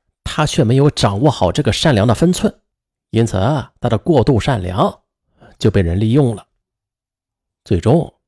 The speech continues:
就上演了一出现代版的农夫与蛇的悲剧。啊，这个案件就告诉我们啊，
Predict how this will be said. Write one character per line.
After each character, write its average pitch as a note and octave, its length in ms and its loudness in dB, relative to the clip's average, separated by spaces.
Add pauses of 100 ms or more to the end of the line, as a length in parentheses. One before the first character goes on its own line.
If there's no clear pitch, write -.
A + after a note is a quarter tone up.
(100)
就 G#2+ 100 0
上 G#2 320 -2
演 F2 120 -2
了 G2 80 0
一 A2+ 100 0
出 - 480 -4
现 G3+ 400 0
代 F3 160 0
版 E2+ 240 -4
的 - 240 -8 (320)
农 A2 300 2
夫 F3+ 260 2
与 F#2+ 80 0
蛇 - 340 -4
的 - 80 -2
悲 F#2+ 160 -4
剧。 - 220 -6 (1800)
啊， E2+ 320 -6
这 - 80 -4
个 G#2 80 -2
案 B2 120 0
件 B2 100 -2
就 B2+ 80 -2
告 - 140 0
诉 A2+ 160 -6
我 - 60 -6
们 - 120 -10
啊， - 220 -20